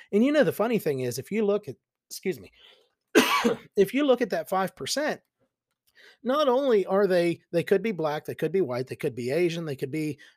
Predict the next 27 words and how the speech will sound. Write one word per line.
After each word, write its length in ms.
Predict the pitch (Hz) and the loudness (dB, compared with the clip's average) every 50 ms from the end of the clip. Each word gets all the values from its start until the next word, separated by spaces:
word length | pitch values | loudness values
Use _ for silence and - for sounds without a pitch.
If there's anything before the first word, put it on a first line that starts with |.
| _ - | _ -10
uh, 300 | 143 135 135 131 131 135 135 | -6 -6 -4 -4 -4 -6 -4
you 160 | 160 156 139 | -4 -4 -4
know, 160 | 135 131 135 | -2 -2 -4
they 160 | 135 135 127 | -2 -4 -6
could 160 | 127 - 139 | -6 -6 -6
be 100 | 135 151 | -6 -6
from 200 | 135 - 160 156 | -6 -6 -8 -6
the 60 | 156 165 | -4 0
Middle 240 | 175 190 196 208 | 2 4 6 6
East. 220 | 233 220 - - - | 4 4 2 -2 -4
It 80 | 160 | -2
doesn't, 320 | 143 175 165 143 143 - - | -2 0 0 0 -2 -4 -6
you 180 | 160 156 151 | -4 -4 -4
know, 60 | 139 - | -4 -4
it 200 | - 151 151 139 | 0 0 0 0
could 100 | - 131 | 0 -6
be 160 | 127 151 147 175 | -6 -2 0 0
anyone. 460 | 240 254 190 135 110 110 117 123 131 _ _ _ _ _ _ _ _ - | 2 2 0 -2 -4 -6 -8 -10 -10 _ _ _ _ _ _ _ _ -6
So 400 | - - 220 220 208 196 196 - - | 2 6 6 8 8 6 4 4 2
if 220 | 190 185 165 - | -2 -4 -2 0
you're, 200 | 180 190 185 180 | 2 2 2 2
if 160 | 170 170 135 | 0 -2 0
you 80 | - 190 | 2 2
have 100 | 180 151 | 2 2
a 60 | 143 | -2
preference 580 | - - 202 214 233 - - 196 170 165 160 - | -2 2 2 2 2 2 -2 -2 -2 -2 -4 -2
on 340 | 156 143 143 143 139 131 | -2 -2 -2 -4 -4 -6